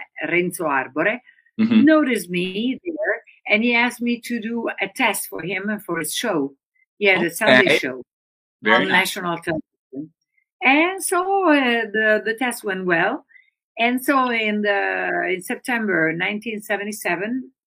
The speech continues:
Speaker 1: I had my first chance to be on television
Speaker 2: So that's where
Speaker 1: doing
Speaker 2: your
Speaker 1: one
Speaker 2: career began.
Speaker 1: show.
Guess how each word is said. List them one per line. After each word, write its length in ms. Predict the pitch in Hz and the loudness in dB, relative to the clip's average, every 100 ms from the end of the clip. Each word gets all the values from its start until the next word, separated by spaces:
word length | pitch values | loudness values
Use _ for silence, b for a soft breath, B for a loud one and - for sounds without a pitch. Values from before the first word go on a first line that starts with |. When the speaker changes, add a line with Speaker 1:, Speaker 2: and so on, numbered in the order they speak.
| - | -2
Speaker 1:
I 100 | 226 | -2
had 280 | 233 208 214 | 0 -4 -2
my 220 | 202 196 196 | -2 -2 -4
first 380 | 202 202 196 - _ _ _ | -4 -2 -2 -10 _ _ _
chance 420 | - 240 185 196 - | -2 0 0 -2 -10
to 100 | 240 | -4
be 160 | 190 185 | 0 0
on 80 | |
television 680 | 180 175 135 131 123 180 196 - | -2 -4 -4 -6 -8 -10 -12 -4
Speaker 2:
So 100 | 139 | -2
that's 300 | 135 135 - | 0 -2 0
where 100 | 240 233 | 0 2
Speaker 1:
doing 160 | 214 | 0
Speaker 2:
your 80 | 202 | -2
Speaker 1:
one 220 | 208 254 262 _ - | -2 -2 -2 _ -10
Speaker 2:
career 220 | 208 - | -4 -4
began. 240 | - - 87 | -6 -8 -2
Speaker 1:
show. 540 | 95 262 - - 285 | -2 -2 -14 -10 -10